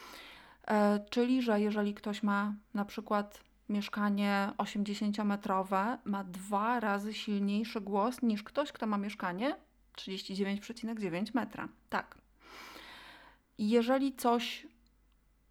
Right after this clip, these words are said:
specjalnie chcemy przegłosować, żeby były to głosy wyłącznie jedno mieszkanie, jeden głos, trzeba właśnie podjąć najpierw specjalną uchwałę, że kolejna uchwała będzie podejmowana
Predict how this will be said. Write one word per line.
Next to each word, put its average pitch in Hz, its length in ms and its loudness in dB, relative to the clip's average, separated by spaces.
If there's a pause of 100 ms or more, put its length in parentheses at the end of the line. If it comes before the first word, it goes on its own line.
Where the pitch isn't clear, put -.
(220)
specjalnie 240 840 4
chcemy 220 360 0
przegłosować, 220 800 -2
żeby 208 200 -4
były 214 260 -2
to 208 120 -4
głosy 208 420 -4
wyłącznie 208 880 0
jedno 208 320 2
mieszkanie, 208 580 2
jeden 202 420 0
głos, 208 440 0 (360)
trzeba 226 480 2
właśnie 202 340 0
podjąć 208 460 -2
najpierw 214 520 4
specjalną 185 540 -4
uchwałę, 214 540 2
że 226 100 0
kolejna 220 600 4
uchwała 214 420 2
będzie 202 280 0
podejmowana 196 960 -2